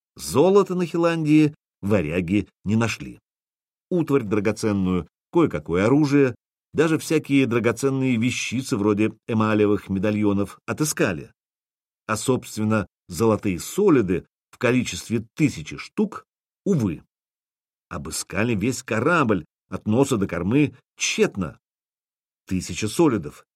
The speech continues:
Четыре килограмма золота потерялось. Понятно, что золото в девятнадцать раз плотнее воды, и четыре килограмма — это не такой уж большой объём. Кошель размером с кулак.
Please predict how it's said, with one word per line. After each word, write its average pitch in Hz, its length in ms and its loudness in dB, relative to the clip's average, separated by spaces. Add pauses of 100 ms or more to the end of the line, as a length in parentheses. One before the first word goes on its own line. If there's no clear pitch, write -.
(420)
Четыре 113 600 0
килограмма 110 640 0
золота 143 580 2 (180)
потерялось. 110 640 -2 (400)
Понятно, 123 440 0
что 98 200 -2
золото 113 540 2 (260)
в 87 80 -12
девятнадцать 110 640 -2
раз 107 260 0
плотнее 107 440 0
воды, 101 440 2 (320)
и 135 160 2
четыре 110 360 -2
килограмма — 98 720 -2 (320)
это 117 240 0
не 117 120 0
такой 101 360 0
уж 107 80 -2
большой 101 400 -2
объём. 139 480 0 (760)
Кошель 135 480 0 (200)
размером 101 640 0
с - 80 -14
кулак. 139 440 0